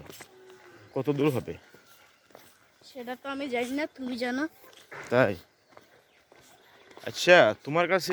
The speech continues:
Speaker 1: এই রাস্তাটা কেমন লাগতেছে? এই যে রাস্তাটা, এই রাস্তাটা
Speaker 2: খারাপ।
Speaker 1: কি?
Speaker 2: খারাপ।
Speaker 1: কেমন খারাপ?
Speaker 2: নে, দেখো না তুমি, যা ভাঙাচোরা।
Speaker 1: ধুলাবালু না?
Speaker 2: হ্যাঁ, হ্যাঁ।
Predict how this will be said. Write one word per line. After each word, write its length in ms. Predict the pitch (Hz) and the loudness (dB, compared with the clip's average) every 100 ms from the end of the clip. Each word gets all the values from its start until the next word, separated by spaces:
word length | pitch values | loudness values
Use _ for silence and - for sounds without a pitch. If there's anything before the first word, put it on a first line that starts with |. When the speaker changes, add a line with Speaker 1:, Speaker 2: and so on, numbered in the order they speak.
| 180 | 2
Speaker 1:
এই 40 | 151 | 2
রাস্তাটা 300 | 139 170 170 - | 0 -2 -2 -2
কেমন 220 | 160 180 | -2 0
লাগতেছে? 360 | 175 - 135 117 - _ _ _ - _ _ - | 0 -4 -10 -10 -10 _ _ _ -20 _ _ -6
এই 80 | 143 | 2
যে 60 | 156 135 | 4 2
রাস্তাটা, 360 | - 147 143 92 - - _ - - - - - - - | -4 -10 -10 -10 -14 -20 _ -20 -20 -20 -20 -20 -20 -18
এই 60 | 120 | -16
রাস্তাটা 260 | 127 156 139 | -14 -12 -12
Speaker 2:
খারাপ। 220 | 262 - _ - - - - - | -12 -14 _ -20 -20 -20 -20 -4
Speaker 1:
কি? 120 | 151 208 - - - - - - | 4 4 2 -12 -20 -20 -20 -12
Speaker 2:
খারাপ। 480 | 262 247 226 226 220 - - - - - - | -6 -6 -4 -6 -8 -12 -20 -18 -20 -10 -2
Speaker 1:
কেমন 220 | 156 185 175 | 2 4 4
খারাপ? 200 | 143 101 - - - - - - - - - - - - | 4 4 -4 -20 -20 -20 -20 -20 -20 -20 -20 -20 -20 -14
Speaker 2:
নে, 100 | 240 240 - - 220 | -12 -12 -16 -14 -4
দেখো 200 | 285 277 330 | -2 0 0
না 60 | 359 | 0
তুমি, 200 | 359 330 349 277 | 2 4 2 2
যা 100 | 285 247 | -2 0
ভাঙাচোরা। 560 | 254 269 285 302 277 339 - - - - - _ - | -2 -2 -4 -4 -8 -8 -12 -20 -20 -20 -20 _ -6
Speaker 1:
ধুলাবালু 420 | 113 135 131 110 87 | 2 6 6 4 4
না? 60 | 135 202 - - - _ _ _ | 4 2 -2 -20 -20 _ _ _
Speaker 2:
হ্যাঁ, 140 | 220 220 | -16 -14
হ্যাঁ। 140 | 214 | -14